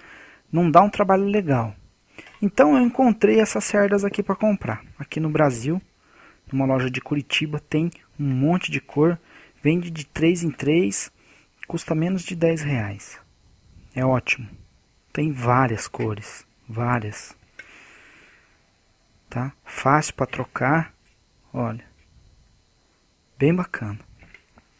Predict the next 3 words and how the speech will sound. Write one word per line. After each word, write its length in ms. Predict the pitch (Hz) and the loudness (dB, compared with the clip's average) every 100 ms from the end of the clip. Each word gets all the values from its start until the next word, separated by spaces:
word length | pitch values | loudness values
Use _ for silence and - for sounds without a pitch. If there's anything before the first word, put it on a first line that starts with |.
| - _ _ _ _ _ _ _ _ _ _ _ _ | -20 _ _ _ _ _ _ _ _ _ _ _ _
E 160 | 156 | 2
aí, 420 | 185 175 185 220 - _ _ _ _ _ _ - | 4 6 4 2 -4 _ _ _ _ _ _ -10
as 880 | 147 147 147 143 135 - - - - | 2 4 6 6 4 2 2 0 -4